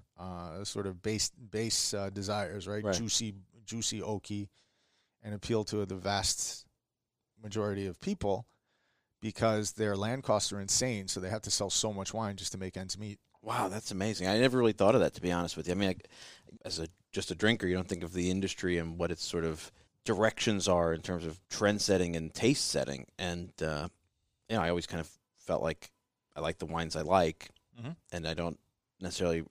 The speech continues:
Speaker 2: think about what we're being driven to, to appreciate and what people are expecting. And I find it really interesting, too. I think the thing about wine, and of course we wanna talk about New Year's Eve, but this is such a great conversation. We could do a whole series on wine. Um, I think one of the ma-,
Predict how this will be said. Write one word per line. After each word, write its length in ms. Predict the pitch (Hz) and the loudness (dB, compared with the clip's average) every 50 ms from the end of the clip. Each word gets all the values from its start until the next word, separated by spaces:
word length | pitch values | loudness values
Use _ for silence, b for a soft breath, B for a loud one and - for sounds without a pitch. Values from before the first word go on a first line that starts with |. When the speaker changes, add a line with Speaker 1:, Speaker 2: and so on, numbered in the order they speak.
| _ - | _ 2
Speaker 2:
think 200 | - 110 110 - | 2 4 4 4
about 400 | 107 85 - 78 76 73 71 - _ _ _ _ | 0 2 4 4 4 4 2 0 _ _ _ _
what 220 | - - 139 143 135 | 2 6 6 8 8
we're 100 | 147 131 | 8 6
being 280 | 117 127 113 101 101 | 8 6 6 6 4
driven 300 | 87 95 98 87 92 90 80 | 4 2 2 2 0 -2 -4
to, 240 | - 69 60 - - - | -4 -6 -8 -8 -8 -6
to 80 | - 82 | -4 -4
appreciate 560 | 73 - - 82 80 - - 78 76 71 - | -4 -4 -4 -6 -4 -4 -4 -4 -4 -4 -4
and 80 | 76 | -4
what 160 | 78 76 - - | -6 -6 -6 -6
people 340 | 95 82 - - 80 76 | -8 -6 -6 -4 -2 -2
are 60 | 71 65 | -2 -2
expecting. 640 | - - - - 85 80 - - - 78 67 - - b b b b b b b b b | -4 -6 -4 0 0 0 0 0 -6 -8 -8 -10 -14 b b b b b b b b b
And 100 | - 90 | -2 2
I 100 | 95 120 | 2 2
find 240 | 135 - 202 247 240 | 2 2 0 -2 -2
it 60 | 185 | 0
really 160 | - 139 120 110 | 0 2 2 2
interesting, 280 | 107 - - 107 95 90 | 0 0 -2 -4 -4 0
too. 120 | - 95 | 2 2
I 40 | 90 | 2
think 120 | 110 123 - | 2 0 -4
the 60 | 127 | -4
thing 160 | - 131 117 | -4 -2 -2
about 220 | 101 98 92 71 | 0 0 0 0
wine, 380 | 85 87 87 90 87 87 85 85 87 _ _ _ _ _ _ _ _ _ _ _ _ _ | 0 -2 0 0 0 -2 -4 -8 -12 _ _ _ _ _ _ _ _ _ _ _ _ _
and 60 | - 113 | -4 2
of 60 | - | 6
course 140 | - 139 127 | 6 6 6
we 60 | 123 | 6
wanna 100 | 110 98 | 4 4
talk 100 | - 104 | 4 2
about 120 | 85 78 82 | 0 0 0
New 60 | 82 | 0
Year's 220 | 80 80 82 - | -2 -2 0 0
Eve, 140 | 95 78 - - | 0 -2 -2 -2
but 160 | 82 80 - - - - | -2 -4 -4 -4 -8 -6
this 180 | 90 101 - - | -4 -2 -2 -2
is 60 | - | -2
such 140 | - 95 - | -2 -4 -4
a 40 | 90 | -2
great 200 | - 87 82 - | 0 0 0 0
conversation. 600 | - 73 69 80 - - 85 85 80 - 80 80 | -2 -6 -6 -4 0 2 2 2 0 -2 -6 -6
We 80 | 82 80 | -8 -10
could 100 | 85 76 | -8 -8
do 140 | 82 80 78 | -6 -4 -4
a 40 | 85 | -2
whole 300 | 85 82 78 76 73 b b b b b b b | -2 -2 -2 -4 -6 b b b b b b b
series 400 | - - 165 139 95 80 76 - | 6 10 10 12 12 10 6 0
on 140 | 65 65 71 | -4 -4 -4
wine. 220 | 71 69 65 - b b b b b b b b b - | -4 -4 -4 -6 b b b b b b b b b -4
Um, 420 | 85 80 76 71 73 78 85 - - _ _ _ _ _ - | -2 -2 0 -2 -2 -6 -8 -12 -16 _ _ _ _ _ -8
I 60 | 117 | -6
think 120 | 156 175 190 | -6 -6 -6
one 140 | 214 - | -4 -4
of 80 | - 160 | -4 -4
the 60 | - | -4
ma-, 80 | - | -6